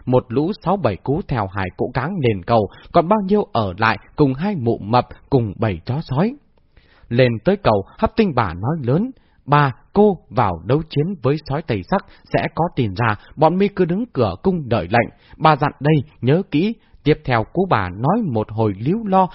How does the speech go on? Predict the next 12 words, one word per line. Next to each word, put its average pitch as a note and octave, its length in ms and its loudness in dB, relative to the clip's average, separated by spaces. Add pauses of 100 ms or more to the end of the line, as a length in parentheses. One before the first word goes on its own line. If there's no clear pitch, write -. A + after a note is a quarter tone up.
(140)
nửa C3 320 2
như F#3 140 0
cú G3 180 -6
mèo B2+ 380 -4
kêu, E3+ 200 2 (200)
nửa C#3+ 260 4
như E3 220 -2
ma C#3+ 260 -4
tré, D3 200 -2 (320)
người D3+ 140 4
ngoài C#3 260 0
nghe G3 220 -2